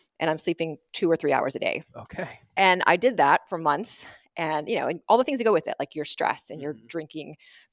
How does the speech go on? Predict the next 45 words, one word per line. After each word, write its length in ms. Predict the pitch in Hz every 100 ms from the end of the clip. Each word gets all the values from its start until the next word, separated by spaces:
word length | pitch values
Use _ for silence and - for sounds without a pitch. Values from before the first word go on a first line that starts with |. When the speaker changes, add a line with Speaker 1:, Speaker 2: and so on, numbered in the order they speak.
| -
Speaker 1:
garbage 420 | 165 143 135 135
and 80 | 147
you're 120 | 151
eating 220 | 160 151
garbage 340 | 160 151 147 151
and 80 | 156
you're 80 |
not 80 | 156 -
exercising 480 | - 165 160 151 202
and 80 | -
everything. 480 | 208 175 147 - - - _ -
And 80 | 196
I 80 | 202
just 160 | 277
hit 160 | - 277
a 40 |
point 360 | 240 - 170 220
where 260 | 175 160 160
I 40 | 156
realized, 640 | 156 165 151 151 151 - _ _ _ -
like, 160 | 139 - _ _ _ _
I 400 | - 208 240 196 -
am 80 | 156
gonna 100 | 156
destroy 360 | 143 - -
myself. 500 | - - - - - 131
Speaker 2:
Mm-hmm. 380 | 120 123 120 127 _ _ -
Speaker 1:
And 100 | 208
at 80 |
that 160 | 208 185
same 320 | - 254 302
moment, 320 | 269 240 180
I 160 | - 160 -
also 320 | 220 - 220
realized 480 | 170 156 147 156 -
that 140 | - _ _
probably 380 | - 269 294 262
half 580 | 160 - 170 170 226 -
the 80 | _
people 260 | - -
coming 300 | - 196 175
in 100 | 180
the 200 | 170 151
E 20 | 151
R 360 | 143 185 269